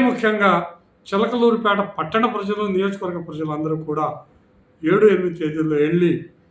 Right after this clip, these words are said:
అక్కడ ఆనందంగా, ఉత్సాహంగా గడపాలని కోరుకుంటున్నాం. ఒక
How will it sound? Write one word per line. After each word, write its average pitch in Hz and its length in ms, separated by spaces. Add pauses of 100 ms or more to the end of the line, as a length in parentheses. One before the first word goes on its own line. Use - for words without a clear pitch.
(240)
అక్కడ 180 240 (180)
ఆనందంగా, 202 540
ఉత్సాహంగా 196 500
గడపాలని 165 540
కోరుకుంటున్నాం. 151 560 (560)
ఒక 156 80